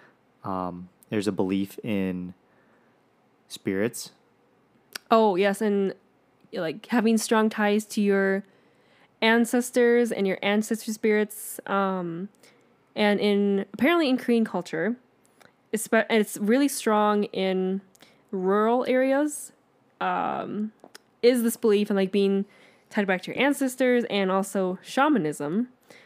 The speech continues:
Speaker 2: Um, and so sh-, her question that she is curious about is if in my birth family there is a strong tie to either shamanism or Buddhism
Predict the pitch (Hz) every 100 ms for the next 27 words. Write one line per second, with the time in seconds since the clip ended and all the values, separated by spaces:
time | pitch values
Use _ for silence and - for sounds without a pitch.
0 | _ _ _ - 185 170 156 147 - 208
1 | 214 _ _ - - _ _ _ _ -
2 | 214 202 196 190 190 208 - _ _ _
3 | - 202 190 - - 202 294 370 370 196
4 | 185 190 151 151 185 - _ _ _ _
5 | _ - 214 - 233 226 - 240 233 214
6 | 170 156 160 - _ _ _ _ _ 220
7 | 220 214 - 208 202 - 220 214 196 196
8 | 196 196 240 320 - 196 170 156 165 202
9 | - _ - 214 208 202 196 196 - -
10 | 214 220 220 220 220 220 - _ _ _
11 | _ _ _ _ _ - - 226 220 226
12 | 220 - 202 185 185 180 165 - 254 285
13 | 285 277 269 269 262 226 165 160 190 226
14 | 247 254 247 247 240 247